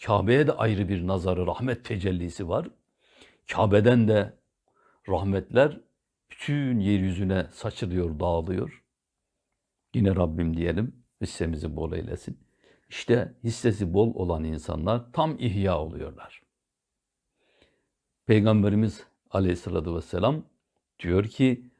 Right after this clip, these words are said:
"Men ahyaha," kim o geceyi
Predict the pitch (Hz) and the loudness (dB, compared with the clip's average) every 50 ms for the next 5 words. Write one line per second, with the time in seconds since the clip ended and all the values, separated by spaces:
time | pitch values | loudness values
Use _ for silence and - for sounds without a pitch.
0 | _ _ - 92 98 113 123 113 104 - - 110 104 87 87 98 90 90 95 101 | _ _ -4 0 2 4 4 4 2 0 -2 -4 -4 -4 -4 -4 -2 0 2 2
1 | 110 117 117 131 143 143 139 139 139 - _ _ _ _ _ _ _ _ _ _ | 4 4 4 4 4 4 2 2 0 -4 _ _ _ _ _ _ _ _ _ _
2 | _ _ _ _ _ _ _ _ - - - 175 190 190 180 160 - - _ - | _ _ _ _ _ _ _ _ -12 -4 2 6 6 8 6 6 2 -4 _ -2
3 | - 180 196 175 139 139 147 139 110 113 131 127 127 127 123 104 82 - - | 2 4 4 4 4 2 2 2 4 4 4 6 8 8 6 6 4 0 -8